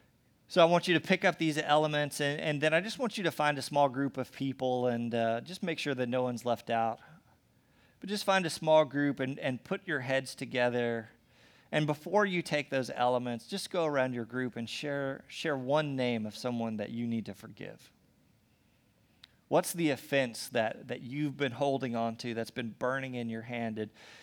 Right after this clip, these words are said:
and, and maybe you need to, before you could even share that name, maybe you need to remember the sins that you've been forgiven of.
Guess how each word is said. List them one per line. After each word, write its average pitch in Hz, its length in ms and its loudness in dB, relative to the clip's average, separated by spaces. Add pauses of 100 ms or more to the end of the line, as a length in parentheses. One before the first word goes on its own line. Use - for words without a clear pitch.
(200)
and, 139 500 4
and 147 200 2
maybe 147 280 2
you 151 200 -2
need 143 260 -2
to, 143 140 -2
before 139 340 -2
you 135 120 -4
could 147 120 -4
even 120 220 -4
share 131 440 0
that 123 240 0
name, 117 400 -2
maybe 127 240 -4
you 139 120 -4
need 127 140 -4
to 117 100 -4
remember 131 480 -2
the 113 180 -6
sins 131 320 -4
that 113 120 -8
you've 123 260 -4
been 127 160 -2
forgiven 123 420 -6
of. 113 260 -2